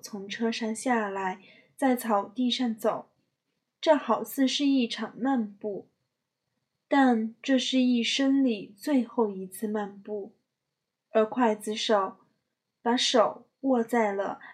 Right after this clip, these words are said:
他被皮条紧绑的手腕上，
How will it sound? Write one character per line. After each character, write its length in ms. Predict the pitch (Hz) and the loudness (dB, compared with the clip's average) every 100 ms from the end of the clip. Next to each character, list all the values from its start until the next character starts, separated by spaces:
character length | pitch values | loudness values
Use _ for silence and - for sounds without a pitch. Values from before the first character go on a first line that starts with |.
| - | -8
他 220 | 226 214 | -4 2
被 160 | 220 | 2
皮 360 | 208 - 208 226 | 0 -8 -6 -6
条 520 | 233 226 202 208 226 _ _ _ | -4 -4 -2 -2 -4 _ _ _
紧 280 | - 214 214 | -8 -4 -4
绑 280 | 254 214 202 | -2 -4 -4
的 120 | 240 | -8
手 300 | 233 226 202 196 | -6 -6 -8 -4
腕 300 | 254 240 214 | -2 0 -2
上， 360 | - 196 233 | -4 -4 -6